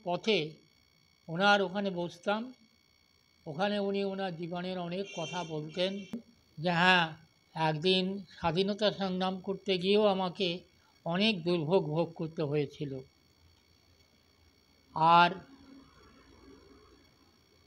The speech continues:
কলেজে প্রথমবারই আমাকে তিনি বললেন যে কলেজের শিক্ষক নির্বাচনে,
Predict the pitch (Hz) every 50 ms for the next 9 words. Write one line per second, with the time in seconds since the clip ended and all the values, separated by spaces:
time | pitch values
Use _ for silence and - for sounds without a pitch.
0 | _ _ _ _ _ _ _ _ _ - 156 185 196 226 233 220 233 269 240 214
1 | 220 269 226 - - - _ _ _ _ _ _ _ _ _ _ _ _ _ _
2 | _ _ _ _ _ _ _ _ _ _ _ _ _ _ _ _ _ - 190 180
3 | - 269 262 247 254 247 233 226 220 202 196 202 202 190 220 226 220 214 202 190
4 | 185 180 180 175 170 170 165 160 180 165 - - _ _ _ _ _ _ _ _
5 | _ _ _ _ _ _ _ - _ _ _ _ - 151 160 165 165 160 156 156
6 | 160 160 156 - _ _ _ _ _ _ _ _ _ _ _ _ _ _ _ _
7 | _ _ _ _ _ _ _ _ _ _ _ _ _ _ _ _ _ _ - 160
8 | 165 185 190 180 202 208 202 - - - 240 240 - - - - 262 269 262 -
9 | 247 220 214 202 190 190 185 180 160 175 175 151 143 143 156